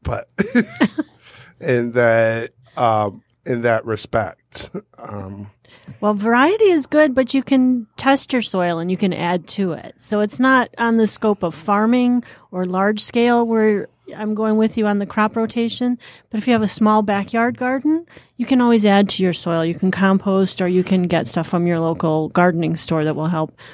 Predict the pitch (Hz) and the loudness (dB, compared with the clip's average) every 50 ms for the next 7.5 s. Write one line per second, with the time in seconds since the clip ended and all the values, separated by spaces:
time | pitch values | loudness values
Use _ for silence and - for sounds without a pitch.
0 | - _ _ 175 175 175 180 170 165 175 165 160 175 160 160 156 151 147 - 170 | -20 _ _ 0 2 4 4 2 2 0 -2 0 0 0 2 0 0 0 -2 -6
1 | 151 - 156 156 151 147 156 139 139 - 160 147 156 135 - - - - - - | -6 -6 -4 -4 -4 -4 -6 -6 -6 -6 -6 -6 -6 -8 -10 -12 -16 -18 -20 -20
2 | - - - - 254 - 277 285 311 339 320 339 302 277 254 233 220 214 226 220 | -20 -6 -2 -2 0 2 4 4 4 4 4 4 4 4 4 4 4 4 2 2
3 | - - 254 233 - 226 208 - - 214 202 202 202 190 - - - - - _ | 0 -2 -4 -2 0 -2 -2 -2 -4 -4 -2 -2 -2 -2 -4 -8 -14 -20 -20 _
4 | _ _ _ - 233 233 233 220 214 208 202 190 185 208 220 240 220 185 180 175 | _ _ _ 2 4 4 4 4 4 4 2 2 0 0 0 0 0 -2 -6 -8
5 | 165 139 - - - 202 214 220 214 202 185 - 180 190 202 202 190 165 143 - | -8 -8 -10 -6 -2 0 2 4 4 2 2 0 0 0 0 0 0 0 -2 -4
6 | - - 190 190 208 202 - - - - 226 233 233 220 202 180 - - 170 156 | -6 -4 -2 -2 0 -2 -2 -4 0 2 4 4 4 4 2 0 -2 -4 -8 -8
7 | - 160 151 151 - - - - 180 | -6 -6 -6 -8 -10 -14 -16 -18 -20